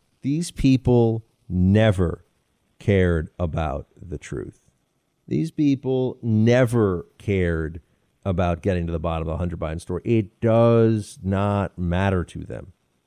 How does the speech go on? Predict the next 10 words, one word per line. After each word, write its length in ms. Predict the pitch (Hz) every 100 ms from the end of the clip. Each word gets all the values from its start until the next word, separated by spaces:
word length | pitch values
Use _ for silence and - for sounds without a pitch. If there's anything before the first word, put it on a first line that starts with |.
| _ _ _ _ _ -
They 280 | 85 95
are 240 | 92 90 85
supporting 800 | - 82 - 127 127 127 127 -
a 100 | 113
team. 520 | - - 113 95 80
They 120 | 78
are 120 | 85
supporting 720 | 82 82 - - 110 110 107 -
a 100 | 92
cause. 580 | - 98 90 78 69